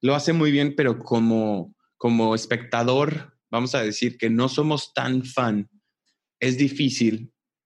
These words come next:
eh, descubrir quién está detrás de la música, ¿no? En México, por ejemplo,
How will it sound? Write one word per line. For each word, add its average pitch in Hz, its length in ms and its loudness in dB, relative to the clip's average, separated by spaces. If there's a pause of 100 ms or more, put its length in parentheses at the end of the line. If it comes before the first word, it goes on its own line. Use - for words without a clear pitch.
(420)
eh, 90 240 -6
descubrir 123 560 2
quién 135 220 2
está 135 220 0
detrás 120 300 0
de 113 100 0
la 107 100 -2
música, 110 480 -4
¿no? 107 220 -6 (600)
En 110 200 2
México, 156 480 -2
por 120 100 0
ejemplo, 120 600 -2